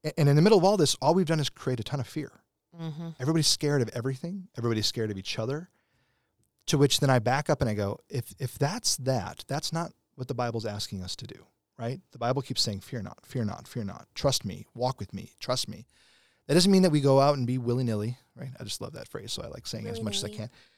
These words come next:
Speaker 1: We don't do whatever we're gonna do, but we just, we trust the Lord and we go, "All right, I'm gonna trust you to lead me and guide me in these decisions.
Speaker 2: Mm-hmm.
Speaker 1: And as I make a decision, I'm, I'm gonna fear not, but I'm also gonna try to paint the nuance that's going on in the world today." Uh, and as things are falling apart,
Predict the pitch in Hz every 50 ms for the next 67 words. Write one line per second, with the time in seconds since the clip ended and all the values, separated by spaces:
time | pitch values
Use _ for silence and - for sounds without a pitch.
0 | _ _ - 143 151 180 185 185 185 175 147 143 139 143 131 135 123 113 104 101
1 | 113 196 185 123 120 127 131 135 151 143 - - - - _ 131 123 120 110 -
2 | - - 135 135 - - - 160 139 110 92 95 107 120 120 113 110 107 110 -
3 | - 180 196 110 - - _ _ - 127 120 131 139 - - 127 120 120 - -
4 | 113 117 123 131 139 - 110 98 107 110 107 110 123 120 117 110 101 98 98 98
5 | 101 107 107 110 110 110 120 135 - - 104 87 90 95 127 - - - - -
6 | - 113 104 107 110 117 120 120 113 117 107 - - 113 107 104 127 135 127 117
7 | - - 123 127 135 - - 175 165 117 92 92 123 - - _ _ _ _ _
8 | _ _ _ _ _ _ _ - 139 143 156 175 - 208 214 175 139 - 156 139
9 | 120 - - - 147 147 - - 131 113 107 113 123 127 107 90 90 - 98 -
10 | - 101 95 - - - 113 98 87 87 85 85 87 87 98 104 _ _ _ _
11 | _ 123 104 98 95 92 87 85 - 101 92 87 92 131 - _ _ _ _ _
12 | _ _ _ _ - 113 104 101 - 123 117 117 113 113 - 123 120 117 113 107
13 | - 120 113 113 110 98 98 - - 170 151 127 139 -